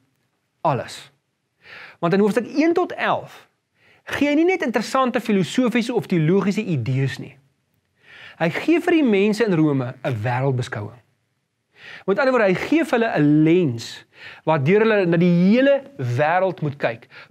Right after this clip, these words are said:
Paulus los al die praktiese probleme op deur die bril van die evangelie self. Vir Paulus is daar nie, "Okay, hier is die evangelie van God en hier is my finansiële probleme wat ek self moet oplos of op 'n ander manier moet na kyk nie." Paulus sê,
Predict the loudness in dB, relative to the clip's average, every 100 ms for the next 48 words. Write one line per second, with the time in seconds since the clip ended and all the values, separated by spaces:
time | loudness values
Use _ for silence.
0 | 0 2 2 2 0 0 -2 -2 0 0
1 | 0 -2 -2 -2 -2 -2 0 0 0 -2
2 | -6 -14 _ _ _ _ -20 -16 -4 0
3 | 2 2 2 2 2 -2 -6 _ _ _
4 | _ _ -12 -2 0 0 -4 -8 _ -8
5 | -4 -2 -4 -4 -2 -2 -2 -4 -6 -8
6 | _ _ _ _ _ -14 -8 -4 0 2
7 | 2 0 0 0 -4 -8 -10 -4 -2 2
8 | 2 2 0 0 0 0 2 0 0 0
9 | -2 -18 -18 -8 0 0 2 2 2 2
10 | 2 2 2 2 2 2 0 -2 0 0
11 | 0 -2 -2 -2 -2 -2 -2 2 2 2
12 | 2 0 -4 -10 -18 -10 -4 -2 0 -2
13 | -2 0 2 2 2 2